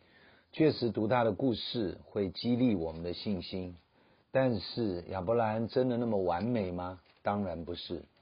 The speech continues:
他跟我们一样，就是一个有血有肉也会犯错的人而已，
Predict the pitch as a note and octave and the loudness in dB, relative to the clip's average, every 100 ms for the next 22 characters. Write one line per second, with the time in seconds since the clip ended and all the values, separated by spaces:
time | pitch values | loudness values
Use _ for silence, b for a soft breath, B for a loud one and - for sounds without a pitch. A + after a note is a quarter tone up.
0 | b b b - F#2+ A#2+ A2+ G2+ F#2 G2+ | b b b -6 0 0 2 0 0 0
1 | G#2+ F#2 F2+ G2 - F#2+ F2+ F2 F#2+ G2+ | 0 -2 -4 -4 -2 0 0 2 0 0
2 | F#2+ F2 E2+ E2 F#2+ G2 E2 F2 G2+ - | 0 0 0 0 2 2 0 -2 -4 -2
3 | A2 F2+ - F#2+ E2 D#2 E2 F#2 G#2+ G2 | -2 -2 -4 -4 -4 -6 -4 -2 0 2
4 | A#2 D#2 | 2 -2